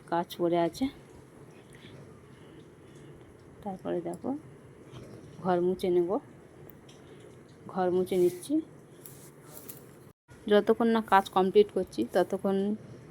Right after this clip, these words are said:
শান্তি নেই। আমার এমনি থেকে কাজ থাকলে আমার সত্যি খুব টেনশন হয়, ওই জন্য তাড়াহুড়ো করছি, কাজগুলো করে নেব।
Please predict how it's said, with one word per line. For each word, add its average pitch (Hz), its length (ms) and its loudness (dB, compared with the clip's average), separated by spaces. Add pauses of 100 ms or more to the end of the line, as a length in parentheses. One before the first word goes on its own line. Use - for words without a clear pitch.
(140)
শান্তি 185 440 2
নেই। 185 280 2
আমার 202 260 0
এমনি 185 200 4
থেকে 202 200 4
কাজ 185 320 2
থাকলে 185 240 -2
আমার 185 160 -2
সত্যি 190 320 -6
খুব 190 220 -4
টেনশন 185 380 -4
হয়, 190 180 -6 (2250)
ওই 202 80 -6
জন্য 190 160 -4
তাড়াহুড়ো 185 500 0
করছি, 180 380 -4 (480)
কাজগুলো 180 440 -2
করে 175 220 -2
নেব। 185 280 0